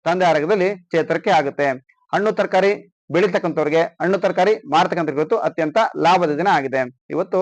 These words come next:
ಉತ್ತರ ದಿಕ್ಕಿನ ಪ್ರಯಾಣಗಳು ಶುಭಕರ. ಬಿಳಿ ಬಣ್ಣವನ್ನ ಉಪಯೋಗಿಸಿ. ಶುಭ ಸಂಖ್ಯೆ ಬಂದು ಎರಡು. ಸಿಂಹರಾಶಿ,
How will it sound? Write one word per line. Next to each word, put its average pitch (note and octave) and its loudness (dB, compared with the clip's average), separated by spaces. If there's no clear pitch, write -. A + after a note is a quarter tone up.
ಉತ್ತರ F3+ 0
ದಿಕ್ಕಿನ G#3 0
ಪ್ರಯಾಣಗಳು F#3 0
ಶುಭಕರ. G3 0
ಬಿಳಿ F3+ 2
ಬಣ್ಣವನ್ನ D#3+ 0
ಉಪಯೋಗಿಸಿ. D#3 -2
ಶುಭ G3 2
ಸಂಖ್ಯೆ E3+ -4
ಬಂದು F#3 -2
ಎರಡು. E3 2
ಸಿಂಹರಾಶಿ, A3+ 4